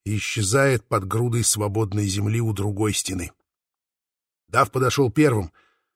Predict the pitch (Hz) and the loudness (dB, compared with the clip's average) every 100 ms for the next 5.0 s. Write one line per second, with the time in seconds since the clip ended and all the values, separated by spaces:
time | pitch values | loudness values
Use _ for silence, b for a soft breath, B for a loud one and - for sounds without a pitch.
0 | _ _ 110 123 139 175 165 147 139 - | _ _ -4 2 6 6 6 4 2 4
1 | 147 131 131 113 117 127 - - 123 98 | 2 4 2 0 0 -2 -2 0 0 0
2 | 87 - _ _ _ _ _ _ _ _ | -4 -14 _ _ _ _ _ _ _ _
3 | 98 107 170 160 117 - 151 143 117 117 | -4 0 6 6 6 2 4 4 2 -4
4 | - 139 - 123 107 117 - 123 - | -2 0 0 -4 -6 -2 2 2 0